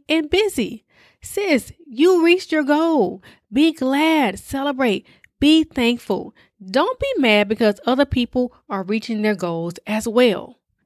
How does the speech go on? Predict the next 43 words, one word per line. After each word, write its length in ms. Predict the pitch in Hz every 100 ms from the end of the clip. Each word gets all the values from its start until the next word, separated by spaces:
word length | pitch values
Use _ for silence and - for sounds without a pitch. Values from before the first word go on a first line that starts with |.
| _ _ _ _ _ -
You 120 | 247
know, 360 | 233 226 220 -
I 160 | 330 403
got 200 | 381 226
a 100 | 180
really 280 | 175 214
good 180 | 208 190
question 340 | - 202 - 196
on 120 | 180
Instagram 720 | 185 190 190 180 175 175 175 - - -
asking 500 | 262 269 - 196 185
how 300 | - 269 302
to 160 | 320 370
become 320 | - 262 226
supportive 760 | - - - 262 196 175 175 -
instead 460 | 214 202 - 220 214
of 100 | 202
competitive. 800 | 196 220 196 - - - - _ - - -
And 180 | 226 240
I 140 | 277 381
found 360 | - 247 233
the 100 | 190
best 340 | 165 185 214 190
way 180 | 190
to 120 | 180 196
do 200 | 180 214
that 320 | 226 233 226 - _ -
is 180 | 208 -
to 140 | 202
be 420 | 165 214 247 233 -
active 520 | 208 208 - 180 170
in 160 | 196 185
your 180 | 175 170
support. 500 | 196 - 202 202 - _ _
If 180 | 220 208
you 160 | 302 427
see 200 | 320 320
someone 420 | 311 254 202 -
thriving, 600 | 196 220 247 247 247 247 - -
drop 360 | 185 269 392 -
them 140 | 339
a 40 |
line. 560 | 320 320 339 202 - 196